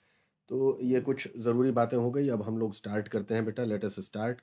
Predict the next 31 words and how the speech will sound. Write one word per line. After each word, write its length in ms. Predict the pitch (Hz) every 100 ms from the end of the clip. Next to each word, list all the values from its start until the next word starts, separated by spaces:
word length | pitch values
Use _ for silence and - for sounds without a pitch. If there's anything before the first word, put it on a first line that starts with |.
| _
क्योंकि 220 | 127 123
बीच 260 | 113 110 107
में 100 | 117
काफ़ी 280 | 113 101 151
सारा 220 | 120 113
गैप 300 | 104 110 107
आ 80 | 95
गया 200 | 101 101
था, 280 | 107 127 - _ _ _ _ _
इस 180 | 123 120
वजह 260 | 113 104 110
से 420 | 117 117 117 - _ _ _ _ _ _ _ _ - _ _ _ _ _
बहुत 300 | 110 110 127
सारे 180 | 120 117
बच्चे 300 | 107 101 123
जो 140 | 117 110
हैं 160 | 120
अभी 160 | 104 107
उनको 240 | 107 104
पता 220 | 104 101
भी 120 | 107 123
नहीं 220 | 113 120
है 120 | 113
कि 100 | 123
सेशन 340 | 120 101 113
स्टार्ट 400 | 104 - 98 95
हो 80 | 98
चुका, 220 | - 101
but 200 | 123 107
let 180 | 101 92
us 120 | 98